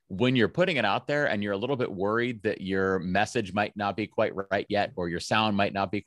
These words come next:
quite right yet, or you might not be ready for it just yet, you don't have a whole lot of listeners out there, and you could develop your voice and your style and your skills while you develop your audience. And then by the time you've got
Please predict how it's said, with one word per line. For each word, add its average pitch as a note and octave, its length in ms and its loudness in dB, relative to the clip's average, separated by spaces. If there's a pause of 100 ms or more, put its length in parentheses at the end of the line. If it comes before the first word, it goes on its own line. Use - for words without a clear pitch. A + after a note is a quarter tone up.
quite G#2 200 4
right F#2+ 220 4
yet, G2 240 4
or E2+ 120 -4
you G#2 140 -2
might A2 220 0
not G2+ 160 0
be F#2+ 100 -4
ready F#2 240 2
for G2+ 220 0
it D2 100 -4
just - 280 -4
yet, F#2 280 4 (420)
you A#2 120 4
don't A#2+ 100 4
have A#2 140 0
a G2+ 40 0
whole A2 160 2
lot F#2+ 200 0
of E2+ 80 -6
listeners F2+ 400 -4
out D#2+ 240 2
there, D#2+ 200 4
and F2 180 0
you A#2+ 120 4
could A2+ 220 0
develop G#2 540 2
your F#2 500 0 (320)
voice G2+ 640 -2
and F#2 220 -2
your F2 120 -2
style G#2+ 680 2
and F#2 180 -2
your D#2 100 -4
skills A#2+ 640 2 (140)
while G2 420 4
you F#2+ 200 0
develop E2+ 380 -2
your F2 140 -2
audience. E2 460 -4
And F2 120 -2
then B2 160 4
by A2 160 4
the G2+ 100 4
time G2 320 2
you've F#2 160 -2
got F2 280 2